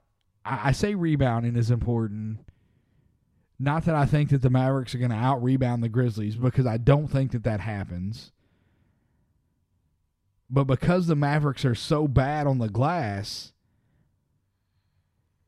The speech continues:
I think the Grizzlies can get a lot of second chance points. I think Brandon Clark, Xavier Tillman,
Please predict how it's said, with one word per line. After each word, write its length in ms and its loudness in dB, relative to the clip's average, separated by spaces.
I 160 2
think 220 2
the 80 0
Grizzlies 560 2
can 220 0
get 160 2
a 40 2
lot 360 0
of 100 -2
second 460 -4
chance 400 -6
points. 640 -6
I 100 -2
think 260 -4
Brandon 420 -2
Clark, 500 -2
Xavier 340 2
Tillman, 580 0